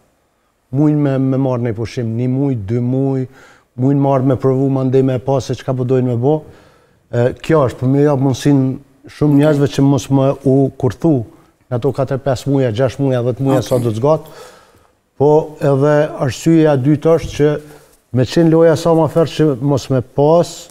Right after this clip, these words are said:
Speaker 1: do të thotë, interesimin veç te një çmim final dhe mandej gjatë muajve po prishet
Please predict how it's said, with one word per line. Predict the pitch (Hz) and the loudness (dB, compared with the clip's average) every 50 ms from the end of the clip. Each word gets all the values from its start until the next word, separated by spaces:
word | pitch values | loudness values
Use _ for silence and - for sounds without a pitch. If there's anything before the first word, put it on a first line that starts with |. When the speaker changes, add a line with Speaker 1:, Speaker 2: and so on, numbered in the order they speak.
| - - _ _ _ _ _ _ _ _ _ _ _ | -20 -20 _ _ _ _ _ _ _ _ _ _ _
Speaker 1:
do | 104 131 135 | -4 -2 -2
të | 127 - | -2 0
thotë, | - 165 156 - 165 | 0 -2 0 0 0
interesimin | 156 135 - 156 147 135 - - 165 160 156 143 135 | -2 0 0 0 0 0 0 0 0 2 2 2 2
veç | 131 156 160 - - - | 2 0 0 -2 -2 -4
te | - 151 | -2 -2
një | 151 147 131 | 0 -2 -4
çmim | - - - 156 151 139 | -4 -4 -2 -2 -2 -2
final | - - 135 127 135 151 165 170 160 - - - - - - - - | -4 -4 -2 -2 -2 -2 -2 -4 -4 -6 -8 -8 -8 -8 -8 -8 -8
dhe | - - 123 135 | -6 -4 -2 -2
mandej | 151 151 147 143 147 156 143 120 | 0 0 0 2 2 2 0 0
gjatë | 143 151 143 143 - 139 | 0 -2 -2 -2 -4 -2
muajve | 151 156 151 147 139 151 135 | 0 0 2 0 0 -2 -2
po | - 143 127 | -2 -4 -4
prishet | - - 151 170 160 - - 160 135 - | -2 0 0 0 0 -2 -4 -6 -8 -8